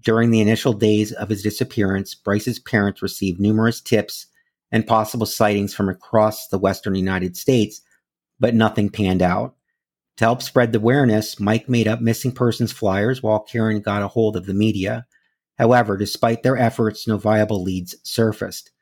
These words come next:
When asked about Bryce's mindset before his disappearance, the pair said he'd sounded lucid whenever they spoke with him, and they shared that they felt he wouldn't have walked away from the accident willingly,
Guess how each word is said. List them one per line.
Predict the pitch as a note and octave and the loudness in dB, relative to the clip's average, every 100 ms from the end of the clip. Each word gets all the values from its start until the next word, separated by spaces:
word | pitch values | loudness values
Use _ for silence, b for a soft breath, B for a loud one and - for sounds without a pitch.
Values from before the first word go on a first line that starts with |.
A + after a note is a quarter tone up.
| _ _ _ - | _ _ _ -4
When | F#2+ | 2
asked | G#2+ A#2 - | 4 4 2
about | A2+ A2+ - | 2 2 2
Bryce's | A2+ A2 A#2+ | 0 2 0
mindset | G#2 G#2+ A2+ - A2 G#2 | 2 2 2 2 -2 -2
before | A2+ - A2 | -6 0 2
his | G#2+ | 2
disappearance, | A#2+ A2 C#3+ - G#2+ F#2 F#2 - - _ _ _ _ - | 0 0 -2 0 0 0 -4 -8 -20 _ _ _ _ -4
the | A2 | -2
pair | B2+ B2 | 2 2
said | A#2+ B2 A2+ | 2 0 0
he'd | G#2+ | -2
sounded | - B2 A2+ A2 | -2 0 2 0
lucid | A#2 C#3+ F3 B2+ G2+ | 2 2 2 0 0
whenever | G#2+ A2+ B2 | 0 2 2
they | A#2 | 0
spoke | - C#3+ D#3+ D#3+ | 0 0 2 2
with | B2 | 0
him, | G2+ G2+ G#2 - _ _ _ - | 0 0 -2 -8 _ _ _ -2
and | A#2 | 0
they | A2+ | 0
shared | - C#3 C3+ C3+ | 0 0 2 0
that | B2+ | 0
they | A#2+ | -2
felt | - A#2+ A2+ A2 _ _ _ | 0 2 2 0 _ _ _
he | - | -4
wouldn't | A#2 A#2+ A#2+ | 0 2 2
have | A#2 - | 2 2
walked | A2 G#2+ - | 2 2 0
away | G2+ G2+ | 0 0
from | F#2+ G#2+ | 0 -2
the | G2 F#2+ | -2 0
accident | F#2+ - F#2+ F#2 | -2 -2 -4 -2
willingly, | A#2 B2 A2 F2+ F#2 B2 | 2 2 4 0 -4 -8